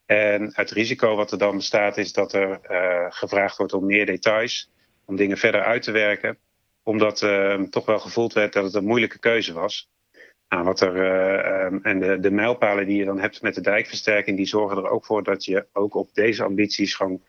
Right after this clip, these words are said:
eh, echt keuzes moet maken om ze wel of niet, eh, verder te,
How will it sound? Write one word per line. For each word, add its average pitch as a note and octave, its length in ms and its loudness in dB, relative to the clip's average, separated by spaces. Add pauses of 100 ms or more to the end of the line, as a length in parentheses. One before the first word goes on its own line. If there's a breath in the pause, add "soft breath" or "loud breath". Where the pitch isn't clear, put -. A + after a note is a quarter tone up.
(520 soft breath)
eh, F#2 300 2
echt - 280 -2 (100)
keuzes A#2 340 2
moet F#2+ 140 -4
maken F#2+ 380 -2
om F#2+ 180 -6
ze F#2 100 -4
wel G2+ 200 2
of F#2 120 -4
niet, F#2+ 280 -2
eh, F2+ 160 0
verder G#2+ 280 0
te, G2 120 -2